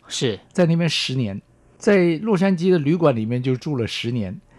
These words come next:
Speaker 1: 是啊。
Speaker 2: 是，这真的是这样的事。
Speaker 1: 就是您的家并不在那边。
Speaker 2: 我的家是在北加州，
Speaker 1: 是。
Speaker 2: 可是我礼拜一早上起来坐飞机到南加州去，礼拜四或礼拜五再坐回来。
Speaker 1: 就回家。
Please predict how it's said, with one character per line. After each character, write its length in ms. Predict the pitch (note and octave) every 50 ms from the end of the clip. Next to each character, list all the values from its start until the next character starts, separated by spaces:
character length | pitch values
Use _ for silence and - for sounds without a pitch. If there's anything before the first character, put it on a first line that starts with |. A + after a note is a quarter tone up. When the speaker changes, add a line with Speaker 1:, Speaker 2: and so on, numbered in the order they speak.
| - - _ _
Speaker 1:
是 280 | - - - - C4 A#3+
啊。 220 | G3+ C3+ - - F#2
Speaker 2:
是， 160 | - - G#3
这 140 | F#3 - A#3
真 180 | - - B3 A#3+
的 120 | A#3+ G3
是 160 | D3 F3 G3+
这 100 | D#3 -
样 100 | - -
的 60 | D#3 -
事。 60 | -
Speaker 1:
就 40 | F3+
是 60 | F3
您 80 | D#3+
的 40 | D#3+ F#3+
家 180 | A3 G#3 A#3
并 200 | A3 A#3+ A3 F3
不 100 | C3+ C#3
在 160 | C3 D#3 D3
那 100 | C3+ C#3
边。 180 | B2+ C3 B2+ B2+
Speaker 2:
我 60 | F3
的 120 | F3 A3 G#3+
家 260 | G#3 - A#3 A3+ A#3
是 220 | G#3+ - A3 G#3+ F3+
在 260 | D#3+ F#3+ F3 D3+ D3
北 240 | C#3 - - A2+ A#2
加 220 | A#2 D3 C#3+ D3
州， 300 | C#3 D3 C#3+ C#3 C3+ B2+ -
Speaker 1:
是。 180 | - - - D3+
Speaker 2:
可 60 | C3+
是 60 | D3+
我 180 | F#3 E3 F#3+ G3+
礼 140 | F3+ C#3+ C3
拜 160 | - D#3+ D#3+
一 160 | D#3+ E3+ F3
早 220 | D#3+ - C3 G#2+
上 180 | A2+ C3 C3+ C3
起 160 | A#2+ - -
来 100 | G#2+ G#2
坐 200 | A2+ - - C#3+
飞 180 | B2 - C#3+ C3
机 260 | C3 C#3 C3+ C#3 C#3
到 140 | C#3 C#3+ B2+
南 200 | A#2+ A2 A2 A#2+
加 160 | C3 B2 B2+
州 140 | B2 B2+ B2
去， 220 | A#2 - - B2 G#2+
礼 120 | - A#2
拜 120 | C#3+ C#3+
四 220 | C#3+ - - - D#3
或 140 | B2 C#3+ C3
礼 100 | G#2+ G#2
拜 140 | G#2 B2+
五 140 | A#2+ G#2 G2+
再 140 | G#2 A2+ A2+
坐 140 | A2 E3 C3+
回 40 | C3
来。 40 |
Speaker 1:
就 120 | - B2 B2
回 20 | A#2
家。 220 | B2+ A2+ A#2